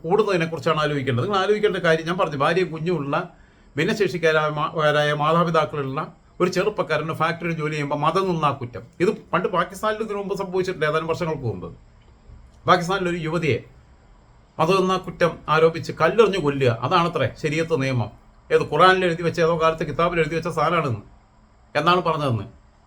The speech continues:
മത നിയമപ്രകാരം കല്ലെറിഞ്ഞ് കൊല്ലണം മതം നിന്നാ കുറ്റം ആരോപിച്ചുകൊണ്ട് ഒരു ഹിന്ദു യുവതിയെ. അവിടെ ഹിന്ദുക്കളുടെ പാകിസ്ഥാനിലെ സ്വാ-, ഇന്ത്യയിൽ നിന്ന് സ്വാതന്ത്ര്യം നേ-, പിന്നെ ഇന്ത്യയും സ്വാ-, പിന്നെ അമി-, ഏ, ബ്രിട്ടീഷുകാരുടെ ആധിപത്യത്തിൽ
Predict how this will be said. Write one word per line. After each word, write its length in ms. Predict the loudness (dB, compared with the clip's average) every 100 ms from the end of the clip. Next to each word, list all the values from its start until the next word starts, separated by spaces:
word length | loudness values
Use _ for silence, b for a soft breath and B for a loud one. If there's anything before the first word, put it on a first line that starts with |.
| -20 _ _ _ _ _ _ _ _ _ _ _ -4 2
മത 120 | 2 2
നിയമപ്രകാരം 520 | 0 0 2 2 0 0
കല്ലെറിഞ്ഞ് 360 | 2 2 2 2
കൊല്ലണം 300 | 2 2 -2 -10 -20 _ -20 -20 -20 -20 _ _ _ _ -20 -20 _ 0
മതം 180 | 6 6
നിന്നാ 140 | 6 0
കുറ്റം 220 | -2 0 2
ആരോപിച്ചുകൊണ്ട് 500 | 0 -2 -4 -6 -14 -20 -12 -4
ഒരു 100 | -2 0
ഹിന്ദു 180 | 0 0
യുവതിയെ. 320 | 0 -2 -4 -8 -20 -20 -20 -20 -20 -20 -20 -20 _ -20 -4 0
അവിടെ 160 | 2 2
ഹിന്ദുക്കളുടെ 480 | -2 -2 -2 -2 -2 -2
പാകിസ്ഥാനിലെ 560 | -4 -4 -2 -2 -4 -4
സ്വാ-, 120 | -4 -4
ഇന്ത്യയിൽ 240 | -2 -4
നിന്ന് 140 | -4 -4
സ്വാതന്ത്ര്യം 340 | -4 -4 -2 -2
നേ-, 160 | -2 -4 -2
പിന്നെ 180 | -2 -2 -2
ഇന്ത്യയും 280 | 0 0 0
സ്വാ-, 200 | -2 -2 -4
പിന്നെ 280 | -6 -2 -2
അമി-, 160 | -2 -4
ഏ, 160 | -4 -2 -2
ബ്രിട്ടീഷുകാരുടെ 460 | -6 -2 0 2
ആധിപത്യത്തിൽ 580 | 0 0 -6 -10 -8 -4